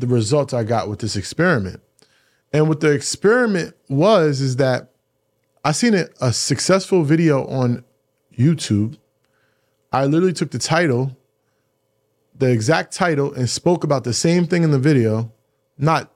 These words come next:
verbatim, but, you know, I took my version of it and I made a, a identical video.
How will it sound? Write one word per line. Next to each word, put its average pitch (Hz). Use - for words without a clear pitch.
verbatim, 117
but, 110
you 139
know, 113
I 110
took -
my 120
version 107
of 95
it 107
and 139
I 139
made 156
a, 147
a 127
identical 127
video. 107